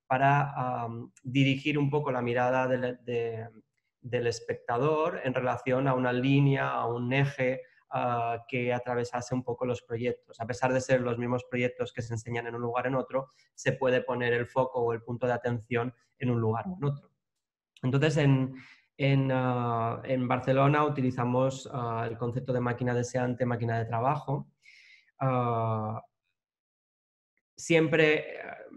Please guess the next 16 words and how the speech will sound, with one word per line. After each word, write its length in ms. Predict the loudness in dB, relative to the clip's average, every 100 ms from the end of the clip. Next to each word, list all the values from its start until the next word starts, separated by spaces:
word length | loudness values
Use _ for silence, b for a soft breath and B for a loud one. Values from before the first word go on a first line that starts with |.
| -16 -12 -4
yo 180 | 0
tengo 140 | 2 2
cierta 240 | 0 0
obsesión 480 | -2 -4 0 2 2
con 180 | 2 0
uno 240 | 0 0
de 40 | 0
los, 180 | 0 0
uno 220 | 2 4
de 100 | 6
los 160 | 4 4
libros 380 | 2 2 2
que 220 | -2 -2 -2
es 100 | -2
como 220 | -6 -4
ya 380 | -4 -4 -8